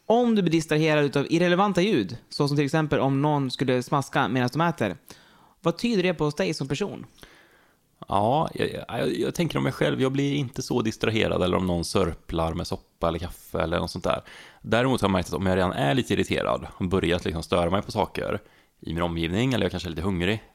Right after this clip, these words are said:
Speaker 2: och börjar lägga märke till det, då, då går det inte att sluta märka det. Men om jag liksom inte tänker på det från första början på något sätt så, så stör det mig inte. Jag vet inte, låter det ologiskt?
Speaker 1: Nej.
Speaker 2: Eh,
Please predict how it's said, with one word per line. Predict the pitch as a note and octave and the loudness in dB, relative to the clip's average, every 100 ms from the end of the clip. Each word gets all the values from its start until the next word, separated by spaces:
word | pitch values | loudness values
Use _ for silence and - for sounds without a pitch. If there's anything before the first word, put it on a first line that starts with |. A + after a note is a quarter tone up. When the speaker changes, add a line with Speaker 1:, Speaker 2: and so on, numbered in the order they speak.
| _ - | _ -4
Speaker 2:
och | F2+ | -2
börjar | G2 G#2 E2+ E2+ | 2 2 2 0
lägga | F2 F2+ | 0 -2
märke | G2+ B2 G2+ - F#3 | -2 -2 -2 -4 -4
till | E2 A#1+ | -4 -6
det, | - - _ _ - | -8 -12 _ _ -2
då, | B2 | 2
då | A2 A#2 | 2 2
går | G2+ | 2
det | F#2 | 0
inte | E2+ | -4
att | - | -6
sluta | E2 - G#2 | -6 -2 0
märka | F#2+ D2+ D2+ | 0 0 -4
det. | - _ _ _ _ _ _ _ _ - | -4 _ _ _ _ _ _ _ _ -8
Men | - G#2 | -2 0
om | G#2 | 2
jag | A2+ A2+ | 2 0
liksom | A2 - G2+ A2+ | -2 -6 -4 -4
inte | G#2 | -4
tänker | G2+ A2 - | -2 -2 0
på | G#2+ | -2
det | E2+ | -2
från | E2+ | -4
första | G2+ F#2 | -6 0
början | G#2 G2 B2 | 2 2 2
på | A#2 | 0
något | G2+ - | -2 -4
sätt | - - | -8 -4
så, | F#2 F2+ E2+ | -2 0 -2
så | - | -6
stör | - F2 | -6 -4
det | |
mig | F2 | -4
inte. | F2+ - - - - - _ _ _ _ - | -6 -8 -10 -16 -20 -20 _ _ _ _ -8
Jag | |
vet | G2+ | -6
inte, | G#2 F#2+ | -2 -2
låter | F#2+ G2 | 0 2
det | F#2 G2+ G#2 _ _ _ _ _ _ - - - | 2 -2 -8 _ _ _ _ _ _ -20 -20 -14
ologiskt? | - F#2 F#2 G2 - - - | -4 0 0 0 -6 -12 -2
Speaker 1:
Nej. | C#3 D#3+ - - _ _ _ _ _ _ _ _ _ _ _ _ _ - | -2 -2 -6 -20 _ _ _ _ _ _ _ _ _ _ _ _ _ -8
Speaker 2:
Eh, | A2 G#2 G2+ | -2 2 2